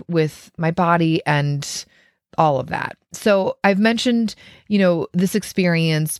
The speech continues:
before on the podcast, so I won't go into it here. But what happened was that I took a part-time job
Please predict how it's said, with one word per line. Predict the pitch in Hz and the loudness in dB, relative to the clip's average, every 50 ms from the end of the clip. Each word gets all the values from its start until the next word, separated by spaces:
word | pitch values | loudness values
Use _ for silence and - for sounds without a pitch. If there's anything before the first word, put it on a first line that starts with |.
| _ - | _ -4
before | 180 165 - - 151 | -4 -2 -2 -2 -2
on | 151 156 | -2 -2
the | 160 | -4
podcast, | - - 240 226 - - 208 190 | -2 -2 -2 -2 0 0 0 0
so | - 196 | 2 2
I | 170 170 | 2 2
won't | 170 175 170 | 2 0 0
go | - 185 170 | 0 -2 -2
into | - 160 156 - 160 | 0 -2 -2 -2 -4
it | 151 180 | -6 -6
here. | - - - 262 262 214 175 | -8 -8 -4 -2 0 0 0
But | 156 170 - | 0 -2 -4
what | 180 175 | -4 -4
happened | 180 - - 294 381 - - 233 185 170 170 160 170 - - - - - _ _ _ _ _ _ _ _ - | -4 -2 -2 -2 -2 0 0 0 0 0 0 -2 -6 -8 -14 -20 -20 -20 _ _ _ _ _ _ _ _ -12
was | - 208 190 202 196 196 185 | -6 -2 0 2 2 0 0
that | - 214 190 190 190 - - - | 0 0 2 2 2 0 0 0
I | 196 196 | -2 -2
took | 190 - - 311 - - | -2 -2 -6 -6 -4 -2
a | - 220 | -2 -2
part-time | 190 - - - 190 185 - - 185 180 175 | -2 -2 -4 -6 -4 -4 -2 -2 0 0 0
job | 170 - 175 160 170 156 - - - - 160 | 0 0 0 2 2 0 0 -2 -4 -6 -8